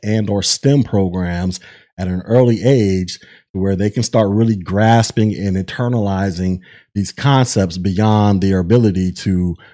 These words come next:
get on an iPhone, look at YouTube, and, and, and, you know, hang out on whatever their favorite social media app is by posting videos all day.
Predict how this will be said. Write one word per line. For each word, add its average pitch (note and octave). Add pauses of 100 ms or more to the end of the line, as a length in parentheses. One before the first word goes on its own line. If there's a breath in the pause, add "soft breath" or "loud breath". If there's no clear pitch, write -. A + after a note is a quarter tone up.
(280 soft breath)
get G#2
on G#2
an F#2+
iPhone, G#2
look G2
at F#2
YouTube, G2+
and, F2 (360 soft breath)
and, F#2+
and, F#2+
you A2+
know, F#2+
hang A2
out G#2
on G2
whatever G2
their G2
favorite G2+
social G2+
media G#2
app F#2
is F#2
by F2
posting F#2+
videos G#2+
all E2
day. D#2+